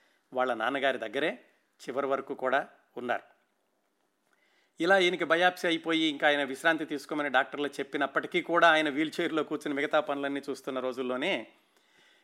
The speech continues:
విశ్వనాథరెడ్డి గారికి, అంటే వాళ్ళ అబ్బాయికి, మనవరాలు పుట్టి అమెరికాలో ఉన్నటువంటి అమ్మాయికి ఆయన అమెరికా రావాల్సినటువంటి సందర్భం. వాళ్ళ నాన్నగారి దగ్గరికి వెళ్ళి అనుమతి తీసుకున్నారు. "నాన్నగారు, ఇలా అమెరికా వెళతాను, మనవ-, మనవరాలు పుట్టింది,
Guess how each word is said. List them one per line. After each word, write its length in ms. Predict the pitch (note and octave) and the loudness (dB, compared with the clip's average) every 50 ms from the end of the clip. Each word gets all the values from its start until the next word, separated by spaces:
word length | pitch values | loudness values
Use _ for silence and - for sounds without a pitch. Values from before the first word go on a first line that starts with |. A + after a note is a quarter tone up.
| _ _ - | _ _ -8
విశ్వనాథరెడ్డి 600 | E3 D#3+ - F#3+ F3+ F3 E3 D#3 D#3 D3+ C3 C#3+ | -6 -2 2 4 6 6 6 4 2 0 2 2
గారికి, 380 | D3+ D3+ D#3 D#3+ - G#3+ F#3 C#3 | 2 2 2 0 -2 -2 -2 -2
అంటే 220 | C3 C3+ D#3+ D3+ | 0 0 0 0
వాళ్ళ 200 | C3 B2+ B2 A#2+ | 2 2 2 2
అబ్బాయికి, 760 | A#2 A2+ C#3 C#3 C#3 C3+ - F#3 F3 D3 C3 B2+ C3+ C#3 - - - - - D#3 C#3+ C#3 C3+ | 2 2 2 2 2 0 -4 -4 -4 -2 -2 -2 -4 -4 -6 -10 -14 -8 -4 -4 -2 -2 -2
మనవరాలు 560 | B2+ B2+ B2 C3+ C#3 C#3+ D3 C#3+ D3 D3 C3+ | -2 0 0 2 2 2 4 4 4 4 4
పుట్టి 260 | B2 - C#3 - D#3 C#3 | 2 -2 -6 -4 -2 -2
అమెరికాలో 500 | B2 C3 C#3 D3 - D3 C#3 C3+ C3 B2+ | -2 -2 -2 0 2 2 2 2 2 0
ఉన్నటువంటి 460 | B2 B2 A#2+ A#2+ - B2 A#2+ A2 A#2 | -2 -4 -6 -6 -6 -8 -6 -6 -6
అమ్మాయికి 460 | G#2+ A2+ A#2+ B2 B2 A#2+ - A3 A#3+ | -4 -2 -2 -4 -4 -6 -6 -6 -4
ఆయన 180 | F3 C#3+ C3+ B2 | -4 -2 -2 -2
అమెరికా 480 | A#2 B2+ C3+ C3+ - C#3 B2+ A#2 G#2+ - - - | -2 -2 -4 -2 2 2 2 2 2 -2 -4 -2
రావాల్సినటువంటి 1040 | B2 B2+ C3 B2 B2+ B2 - - B2+ A2+ - B2 A#2+ B2+ B2+ F3 E3 B2 G#2 - _ - | 2 2 2 2 0 -2 -2 -6 -8 -8 -6 -8 -8 -6 -4 -4 -4 -4 -4 -8 _ -12
సందర్భం. 460 | - C#3 C3 B2 B2 - G3+ G3 - - - _ _ _ _ _ _ _ _ _ _ _ _ _ _ _ _ _ _ _ D3+ | -8 -4 -2 -2 -2 -2 -4 -8 -8 -10 -14 _ _ _ _ _ _ _ _ _ _ _ _ _ _ _ _ _ _ _ 2
వాళ్ళ 140 | D#3 D3+ D#3 | 4 4 6
నాన్నగారి 400 | C#3+ D3 E3 E3+ D#3 D#3+ D3+ C3+ | 6 6 6 6 6 4 4 4
దగ్గరికి 320 | D3 C3 C#3+ C#3 C3+ D3+ | 2 0 0 -2 -2 0
వెళ్ళి 140 | D#3 E3 C#3+ | 0 0 0
అనుమతి 260 | C#3+ D#3+ F3 E3 - | 2 2 0 -2 -2
తీసుకున్నారు. 460 | D3 C3+ - - - - C#3 C3 A#2+ | -4 -8 -6 -8 -6 -2 -2 -2 0
"నాన్నగారు, 420 | A#2+ A#2+ B2+ C3 C3 B2 B2+ C3 D3 | 0 0 -2 0 0 -2 -2 0 0
ఇలా 200 | D3 C3+ C3 A#2+ | 0 0 0 -2
అమెరికా 300 | A#2 C#3 C#3 - D#3 C#3 | -2 -4 -2 0 0 0
వెళతాను, 500 | B2+ A#2+ A#2+ A2+ B2 A2+ A#2+ C#3 D3+ D3+ | 0 0 -2 -2 -4 -2 -2 -4 -4 -4
మనవ-, 440 | B2+ A#2 A2+ A#2 B2 B2+ C3 B2 | -4 -4 -4 -2 -2 -2 -2 -4
మనవరాలు 480 | A#2+ A2+ A#2 B2 A#2+ B2+ B2 A#2+ A#2 A2+ | -4 -6 -6 -4 -4 0 0 0 0 0
పుట్టింది, 400 | - - G#2+ - A2+ A#2 B2 | -4 -10 -14 -12 -10 -10 -10